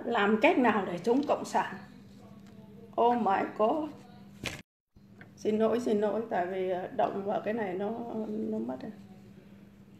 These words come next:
Đúng không các bạn? Các bạn nghĩ thấy chúng nó có ngu không?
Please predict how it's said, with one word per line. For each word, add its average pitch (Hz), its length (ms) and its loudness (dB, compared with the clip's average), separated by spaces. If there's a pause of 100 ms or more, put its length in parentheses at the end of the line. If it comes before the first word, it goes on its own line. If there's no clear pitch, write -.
(540)
Đúng 269 200 2
không 302 180 2
các 294 120 4
bạn? 240 300 2 (220)
Các - 80 -2
bạn 220 260 4
nghĩ 254 260 4
thấy 302 420 2
chúng 294 180 2
nó 302 100 2
có 311 120 0
ngu 285 320 6
không? 285 180 2